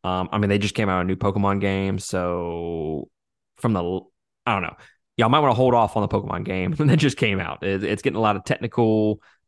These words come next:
lo-, has a lot of technical issues with it, um, but it's supposedly better than what it was, so I don't know. Uh, if you wanted a cheaper Pokemon game at, the, at this time, uh, Sword and Shield, Shining Pearl, thirty-nine.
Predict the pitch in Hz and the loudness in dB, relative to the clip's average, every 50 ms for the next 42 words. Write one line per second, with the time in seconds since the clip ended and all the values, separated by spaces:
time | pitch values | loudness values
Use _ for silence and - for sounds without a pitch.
0 | _ _ _ 107 117 - - - - 131 123 104 101 98 101 117 120 113 - - | _ _ _ -4 -4 -4 -4 -2 0 0 0 0 0 0 2 0 2 2 0 -2
1 | - 104 90 98 - - 101 95 - 104 98 92 101 95 92 - 95 - - - | -2 -2 -4 -4 -4 -2 -4 -2 -2 -2 -2 -2 -2 -2 0 0 -2 -2 -4 -8
2 | - - - - - _ _ _ - 92 90 90 87 90 87 82 - - 107 98 | -18 -20 -20 -20 -20 _ _ _ -2 0 0 2 0 0 -2 -4 -4 -2 -2 -2
3 | - - 95 - - - 117 123 123 117 113 101 98 - - 101 113 117 120 113 | 0 -2 -4 -6 -2 0 2 2 2 2 0 -2 -2 0 0 2 2 2 2 2
4 | 117 107 107 110 107 104 - 87 98 104 107 110 113 113 110 - - - - 95 | 0 0 0 0 0 0 -2 -2 -2 -2 0 0 0 -2 -4 -6 -10 -8 -4 -4
5 | 92 92 90 87 90 82 85 92 90 80 - - _ _ _ _ _ _ _ _ | -2 -2 -2 -2 -2 -4 -4 -4 -6 -8 -10 -12 _ _ _ _ _ _ _ _
6 | _ 110 107 98 87 76 58 - - _ _ _ _ _ _ _ 92 90 87 82 | _ -4 -2 -2 -2 -4 -6 -10 -14 _ _ _ _ _ _ _ -4 -2 -2 -2
7 | 73 - - _ - - _ _ _ _ - 104 151 208 127 147 147 135 107 - | -2 -4 -8 _ -20 -20 _ _ _ _ -6 -2 0 2 2 4 4 2 2 0
8 | - 165 160 - - - 139 135 135 127 127 123 120 123 120 117 107 - - 104 | 0 -2 -2 0 -2 -2 0 0 0 0 0 2 0 0 0 0 -2 -4 -6 -8
9 | - - 101 - - 107 - - - 143 185 107 104 104 101 98 101 95 - - | -6 -8 -6 -4 -2 -4 -4 -4 -6 -4 -2 0 2 2 2 0 -2 -4 -8 -8
10 | - 90 90 87 - - - 107 104 98 95 - - 101 98 95 92 - 95 92 | -4 -2 -2 -2 -2 0 0 2 2 2 0 0 0 2 2 2 0 0 -2 -4
11 | 87 87 - - 90 - - - - - 90 85 82 82 - - - 110 | -4 -4 -6 -6 -6 -6 -8 -6 -4 -4 -4 -4 -4 -6 -6 -8 -10 -12